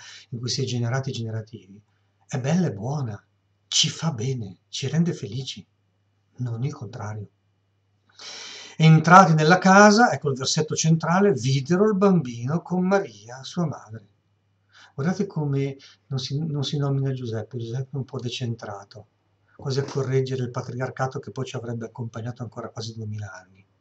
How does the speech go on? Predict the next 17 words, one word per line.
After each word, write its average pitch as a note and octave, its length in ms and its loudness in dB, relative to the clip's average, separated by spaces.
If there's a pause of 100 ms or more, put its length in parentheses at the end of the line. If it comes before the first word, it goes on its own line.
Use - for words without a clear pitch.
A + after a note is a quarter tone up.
Eh? D#3+ 200 -2 (1080)
Come C3 200 -4
viene C3+ 260 0
chiesto C#3+ 360 -4
all'uomo C3+ 280 -2
di B2+ 100 -4
essere C3 360 -4
veramente B2+ 580 -4
umile, A2 400 -4 (300)
se - 140 -18
vuole A2+ 180 -10
essere A2 260 -8
autorevole. G2+ 640 -14 (2000)
E C3 80 -10
Gesù C3+ 240 -2
darà B2 220 -2
l'esempio, A2 540 -8